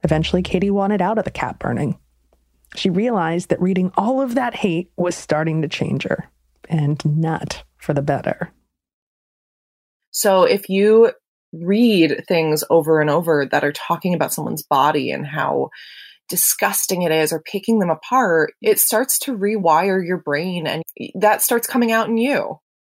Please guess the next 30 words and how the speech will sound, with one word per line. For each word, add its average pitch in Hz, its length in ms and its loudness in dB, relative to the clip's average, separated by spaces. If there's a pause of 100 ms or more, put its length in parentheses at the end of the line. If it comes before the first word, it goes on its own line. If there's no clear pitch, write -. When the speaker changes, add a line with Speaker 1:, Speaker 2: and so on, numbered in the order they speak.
(140)
Speaker 2:
I - 140 2
was 180 160 0
still 180 560 0 (420)
there 185 520 2
participating 151 800 -2
by 160 160 2
being, 151 680 -4 (140)
you 175 80 -4
know, 143 120 -2
a - 20 -4
person 147 320 -6
who 143 260 -4
lurks 139 400 -2
online 143 600 0
reading 185 340 2
this - 160 -4
stuff, 135 480 -2
and 156 340 -4 (540)
it 180 160 2
was 156 960 0 (240)
starting 160 680 0
to 143 520 2
echo 139 600 0 (640)
in 170 120 0
my 165 100 2
head 220 340 -2 (280)
in 175 100 0
a 165 80 2
way 151 200 4
that 147 200 0